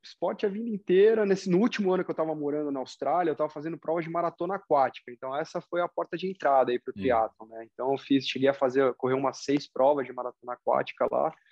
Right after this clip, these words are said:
Speaker 1: Isso foi dois mil e oito, né? Eu voltei pro Brasil, voltei pro Brasil começo de dois mil e nove.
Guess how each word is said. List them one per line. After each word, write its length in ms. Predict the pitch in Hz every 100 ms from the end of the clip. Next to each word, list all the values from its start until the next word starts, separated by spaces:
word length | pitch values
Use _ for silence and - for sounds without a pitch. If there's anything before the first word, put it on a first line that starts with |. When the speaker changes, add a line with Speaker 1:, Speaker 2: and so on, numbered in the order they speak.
| _ _ _
Speaker 1:
Isso 240 | 135 - 156
foi 920 | - 147 156 156 151 143 143 135 - _ _ _
dois 200 | 127 135
mil 160 | 131 185
e 60 | 175
oito, 400 | 151 131 - - _ _
né? 140 | 127
Eu 80 | 127
voltei 300 | 123 120 135
pro 100 | 135
Brasil, 920 | 135 131 123 104 127 160 180 185 165 _ _ _ _ _ _ _ _ _ _
voltei 220 | 127 123 143
pro 100 | 143
Brasil 300 | 139 127 147
começo 300 | 147 143 151
de 80 | 156
dois 200 | 156 147
mil 120 | 160
e 40 |
nove. 500 | 156 135 131 117 113